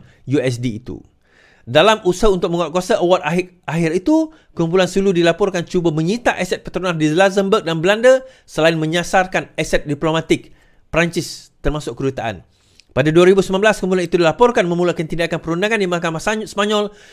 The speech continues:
untuk mendapatkan pampasan bagi tanah di Sabah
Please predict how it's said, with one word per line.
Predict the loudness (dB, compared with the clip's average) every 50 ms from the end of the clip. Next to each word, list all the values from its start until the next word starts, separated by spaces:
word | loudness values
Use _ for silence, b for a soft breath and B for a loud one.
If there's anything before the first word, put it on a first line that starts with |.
| b b b -4
untuk | -2 2 2 2 2
mendapatkan | 2 0 2 2 2 0 0 -2 -6 -2 -2
pampasan | -2 0 0 -2 0 0 0 -2 0 0
bagi | -2 -2 -2
tanah | -4 -4 -6 -6 -6
di | -8 -4
Sabah | -2 0 2 2 0 0 -2